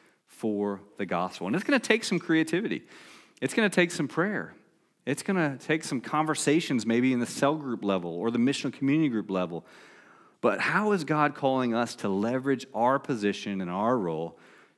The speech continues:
to do our part in testifying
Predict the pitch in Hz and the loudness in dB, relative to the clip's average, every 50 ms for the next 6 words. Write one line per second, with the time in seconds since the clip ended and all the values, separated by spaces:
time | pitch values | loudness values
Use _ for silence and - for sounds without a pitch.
0 | _ - - - 110 104 101 98 98 - - - - _ - - 117 113 98 107 | _ -8 -2 0 2 2 2 2 -2 -4 -10 -18 -20 _ -6 -2 0 0 2 4
1 | 120 143 165 165 - - 98 78 80 85 - - 98 98 90 - - - - 110 | 4 4 4 4 2 -2 -4 -4 -4 -6 -8 -8 -8 -8 -6 -6 -6 -2 0 2
2 | 104 104 - - 127 113 - - 92 85 78 - | 2 0 0 -4 -6 -6 -6 -6 -6 -6 -8 -12